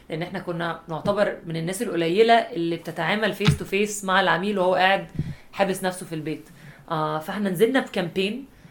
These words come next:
آه، بتeducate او بتعلم الناس ازاي تتعامل ساعتها بقى في الوقت ده، ازاي تتعامل، آه، آه، مع ال-، ال-، الماسكس وال-،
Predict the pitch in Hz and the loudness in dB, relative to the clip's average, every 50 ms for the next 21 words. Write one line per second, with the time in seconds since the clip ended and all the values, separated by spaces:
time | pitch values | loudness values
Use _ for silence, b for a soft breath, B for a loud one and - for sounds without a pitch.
0 | B B B - 156 151 151 151 151 147 139 135 156 156 - - - 165 156 185 | B B B -8 -6 -4 -4 -4 -6 -6 -6 -6 -8 -8 -8 -8 -8 -4 -2 -2
1 | 190 185 208 202 208 208 202 160 165 160 165 160 170 160 190 202 196 180 170 165 | -2 0 2 2 2 2 2 0 0 0 0 0 0 2 2 2 0 -2 -4 -4
2 | 160 165 170 175 175 170 - 160 143 139 147 170 165 175 170 175 170 151 165 151 | -2 -2 -2 -2 -4 -4 -8 -10 -8 -2 0 2 2 2 0 0 -2 -4 -4 -2
3 | 156 165 175 165 156 - 165 160 170 175 175 175 185 175 - 170 175 180 175 180 | -2 -2 -2 -4 -2 -2 0 0 0 0 2 4 4 4 4 2 2 2 2 0
4 | 175 175 185 180 151 185 190 185 - 175 165 175 185 190 190 185 185 180 - B | 0 0 0 0 0 -2 -2 -2 0 0 0 2 2 2 2 0 0 -2 -4 B
5 | B B B B B - 175 175 170 175 175 175 165 - 185 180 175 175 156 - | B B B B B 0 2 2 4 4 2 2 2 2 2 2 2 0 0 -2
6 | 180 180 196 208 196 196 190 190 180 180 180 170 170 - 175 180 175 170 - - | -2 -2 2 4 4 4 4 4 2 2 0 0 -2 -2 -2 -2 -2 -2 -2 -4
7 | 185 185 180 202 208 208 202 190 196 - - - - 180 175 175 175 170 170 170 | -4 -2 0 2 4 4 4 2 0 -6 -12 -10 -6 -4 -2 -2 -2 -2 -2 -2
8 | 170 170 170 175 175 175 170 | 0 0 0 0 0 0 -2